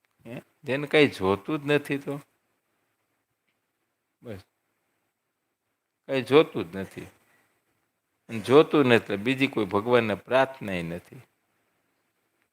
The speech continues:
હે? બસ. અને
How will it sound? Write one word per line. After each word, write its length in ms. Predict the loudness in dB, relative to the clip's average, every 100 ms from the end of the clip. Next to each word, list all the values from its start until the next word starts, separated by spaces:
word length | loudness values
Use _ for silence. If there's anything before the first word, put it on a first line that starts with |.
| _ -20
હે? 240 | -18 -16 -18 -20 _ _ _ _
બસ. 240 | -20 _ _ _ _ _ _ _ _ _ _ _ _ _ -8
અને 300 | 0 0